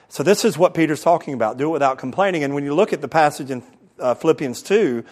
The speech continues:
if you want to figure out what Paul's saying about how do we work out our salvation, 'cause in verse twelve, that's the context. He says that, um,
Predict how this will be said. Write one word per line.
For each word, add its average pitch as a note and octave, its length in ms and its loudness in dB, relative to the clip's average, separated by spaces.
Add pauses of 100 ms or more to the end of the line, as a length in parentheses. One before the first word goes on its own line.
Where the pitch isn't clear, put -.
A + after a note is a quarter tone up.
(680)
if D3+ 120 -4
you D#3+ 100 0
want A#3+ 160 8
to G#3+ 60 2
figure E3+ 240 4
out D#3 200 6
what D#3 260 4
Paul's D#3 300 6
saying D3+ 500 -2 (220)
about C#3+ 480 2 (100)
how F#3+ 240 4
do A3 60 6
we F3+ 120 6
work F3 300 4
out D#3+ 140 4
our C#3+ 80 4
salvation, C3+ 760 2
'cause C3 160 -2
in B2+ 160 -4
verse C#3+ 220 2
twelve, D3 480 4 (560)
that's D#3 240 4
the C3 80 -2
context. E3 560 2
He C#3+ 80 -6
says C3+ 540 0 (800)
that, B2+ 460 2 (540)
um, B2 540 -2